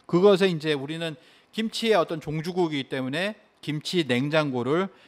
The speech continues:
발명을 했죠. 김치를 전용으로 보관하기 위해서 천구백팔십사 년에 출시를 하고, 그리고 아파트 문화가 대중화된 구십사 년에 딤채, 옛날에 이제 김치를 딤채라고 했잖아요. 딤채가 출시되면서 새로운 히트 상품이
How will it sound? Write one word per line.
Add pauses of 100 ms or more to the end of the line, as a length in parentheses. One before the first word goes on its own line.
(100)
발명을
했죠.
김치를
전용으로
보관하기
위해서 (340)
천구백팔십사
년에 (180)
출시를
하고,
그리고
아파트
문화가
대중화된 (380)
구십사
년에 (460)
딤채, (300)
옛날에
이제
김치를
딤채라고
했잖아요.
딤채가
출시되면서 (420)
새로운
히트
상품이